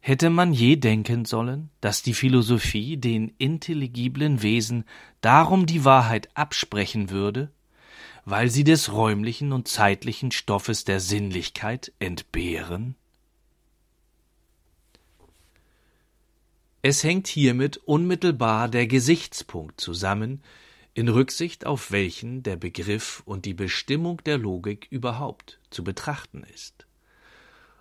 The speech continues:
und der in der kantischen Philosophie auf die gleiche Weise wie insgemein genommen wird.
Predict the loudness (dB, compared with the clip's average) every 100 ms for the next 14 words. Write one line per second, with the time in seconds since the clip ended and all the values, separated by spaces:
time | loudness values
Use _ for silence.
0 | -6 -4 0 0 0 2 2 2 0 0
1 | -2 -4 -4 0 0 0 -2 0 0 0
2 | -2 -4 0 0 0 -2 0 0 0 0
3 | -2 -4 -8 -6 -6 -4 -4 -2 -2 -2
4 | -2 -4 -10 -16 -20 _ -20